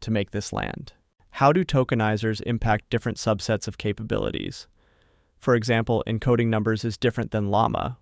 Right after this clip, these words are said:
where each digit is represented individually, if I recall correctly. So olmo models may be behind in this category only for this change. At a technical level,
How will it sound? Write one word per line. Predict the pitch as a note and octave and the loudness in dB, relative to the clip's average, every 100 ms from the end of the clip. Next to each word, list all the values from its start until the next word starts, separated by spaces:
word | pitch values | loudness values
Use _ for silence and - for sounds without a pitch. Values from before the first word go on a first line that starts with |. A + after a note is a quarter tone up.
| - | -6
where | C3 A2 | 0 2
each | - A#2 - | 0 -4 -2
digit | A2+ A#2 - | -2 -2 -4
is | A2 | -2
represented | A2 G#2 A2 A#2 A2 G#2+ | -2 0 0 0 0 0
individually, | A2 G2+ A2 A2 - G#2 A#2 - | 0 0 0 0 -2 -4 -6 -8
if | A2 | -2
I | |
recall | A2 G2+ - G#2+ | -2 -2 -2 -4
correctly. | - - B2 - - - _ - _ _ _ _ | -2 -4 -4 -6 -10 -12 _ -20 _ _ _ _
So | - B2 A2+ | -2 2 4
olmo | C3 C#3 B2+ | 6 4 4
models | A2 A2 A2+ G#2+ | 4 4 2 2
may | A2+ | 0
be | A2 A2+ | 2 2
behind | A2 G#2 A2+ A#2 | 0 2 0 2
in | G#2+ | 0
this | A2 - | -2 -2
category | A#2+ A2 A2+ G#2+ G2+ - | 0 0 0 0 -2 0
only | A#2 A#2 A2+ | 2 2 0
for | - G#2 | -2 -2
this | G#2+ | -2
change. | - - G1+ - - - _ _ - | -4 -6 -6 -8 -12 -16 _ _ -2
At | - | 0
a | A#2+ | 2
technical | - D3+ F3 D3+ B2 | 2 2 2 0 2
level, | G#2+ G2 A2 | 2 0 -2